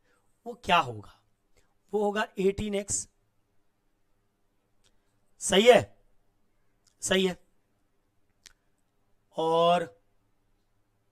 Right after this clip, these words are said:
mass of water is eighteen X हमारा, ठीक है। A mass of anhydrous copper sulfate,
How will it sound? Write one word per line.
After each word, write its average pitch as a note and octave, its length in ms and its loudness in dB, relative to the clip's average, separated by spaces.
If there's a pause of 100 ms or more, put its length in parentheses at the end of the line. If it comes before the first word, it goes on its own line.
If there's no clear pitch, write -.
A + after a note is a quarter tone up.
(1120)
mass - 240 -6
of F#3+ 80 -6
water E3 320 -6
is A3+ 220 -6 (420)
eighteen F#3+ 280 -8
X F#3 180 -8
हमारा, F3 340 -8 (1040)
ठीक G3 180 -18
है। F#3 100 -14 (840)
A - 80 -6
mass B3 360 0
of B3 180 0 (280)
anhydrous A3 760 2 (1700)
copper F3+ 320 0
sulfate, C#3+ 500 -4